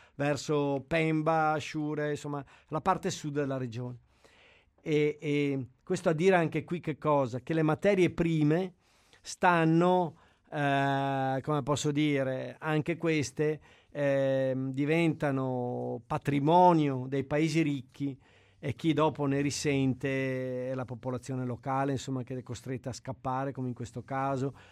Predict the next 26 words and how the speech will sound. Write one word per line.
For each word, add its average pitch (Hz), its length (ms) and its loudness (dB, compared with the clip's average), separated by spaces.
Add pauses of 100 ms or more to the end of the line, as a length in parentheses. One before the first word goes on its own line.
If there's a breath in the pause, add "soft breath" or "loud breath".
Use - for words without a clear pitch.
(120)
non 127 160 -2
hanno 127 200 -2
assistenza 123 500 -10
sanitaria, 131 720 -4
non 127 220 -4
hanno, 127 360 -2 (460 loud breath)
eh, 120 760 -8
insomma, 123 380 -8
no, 139 300 -4
e 131 100 -8
quindi, 156 440 0 (460 loud breath)
mm, 135 260 -8
ehm, 127 1400 -14 (120)
hanno 123 180 -4
perso 127 260 -8
la 117 140 -6
casa, 143 540 4
hanno 131 280 0
perso, 127 1000 -4
insomma, 123 340 -10
quindi, 131 360 -6 (380 loud breath)
insomma, 135 420 -4 (160)
tanta, 131 1200 -2
mm, 123 640 -12
come 135 200 -4
dire, 120 400 -4